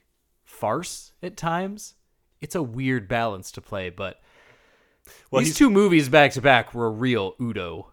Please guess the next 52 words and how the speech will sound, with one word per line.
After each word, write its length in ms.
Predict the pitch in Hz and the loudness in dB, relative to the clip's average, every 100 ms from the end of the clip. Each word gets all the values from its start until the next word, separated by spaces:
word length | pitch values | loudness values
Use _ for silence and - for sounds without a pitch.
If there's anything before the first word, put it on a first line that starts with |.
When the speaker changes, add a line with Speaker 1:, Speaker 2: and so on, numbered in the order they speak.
| _ | _
Speaker 2:
Yeah. 320 | 87 87 80 | -10 -4 0
Speaker 1:
showcase, 560 | 76 127 - 104 - - | 2 2 0 -8 -10 -4
Speaker 2:
Oh, 60 | 107 | -2
Speaker 1:
man. 100 | 92 | 0
Speaker 2:
yeah. 100 | 85 | 0
Speaker 1:
This 100 | 170 - | -2 -2
Speaker 2:
If 20 | |
Speaker 1:
is 80 | 143 | -4
some 220 | - 117 101 | -4 -6 -8
great 520 | 113 107 131 110 101 | -10 -4 -2 -2 -6
ham 640 | - 127 117 104 92 85 _ _ _ | -8 -4 -2 -2 -6 -16 _ _ _
Speaker 2:
If 160 | 151 - | -16 -4
you 60 | 147 | 0
Speaker 1:
grade 120 | 135 | 4
Speaker 2:
like, 180 | 117 101 | 4 2
Speaker 1:
A. 280 | 90 90 - | -2 -10 -6
Speaker 2:
yeah, 180 | 95 80 | -2 -2
if 80 | 123 | -2
you 140 | 131 | -2
like 240 | 95 92 87 | -2 -2 -4
Udo, 300 | 90 71 67 | -8 -8 -10
you 160 | 82 | -14
gotta 300 | 87 87 78 | -6 -4 -4
see 180 | 76 90 | -8 -12
these 460 | 73 73 60 - - | -14 -14 -16 -16 -14
for 260 | - 95 82 | -6 -2 -2
Speaker 1:
Incredible. 600 | 67 123 107 - 85 - | -4 -4 -4 -6 -12 -18
Speaker 2:
sure. 60 | - | -14
Speaker 1:
The 80 | 120 | -6
way 240 | 143 165 | -2 -2
he 120 | 135 | -2
Speaker 2:
And 80 | 147 | -8
Speaker 1:
changes 340 | - 135 131 117 | -6 -4 -4 -2
Speaker 2:
if 60 | |
you 60 | 131 | 4
don't 180 | 147 113 | 4 6
know 220 | 143 123 | 4 4
Speaker 1:
himself 40 | |
Speaker 2:
Udo, 120 | 107 101 | 4 2
you 40 | |
Speaker 1:
throughout 200 | 95 98 | 2 0
Speaker 2:
gotta 200 | 101 95 | 0 0
Speaker 1:
these. 80 | 82 | -2
Speaker 2:
see 160 | - 87 | -6 -8
these 320 | 82 78 76 | -6 -8 -10
and, 160 | 87 90 | -16 -18
and 100 | - | -12
you'll 120 | 85 80 | -10 -6
like 240 | 80 82 | -6 -8
'em. 140 | - - | -14 -14
But 140 | 87 | -10
yeah. 240 | 85 90 | -6 -6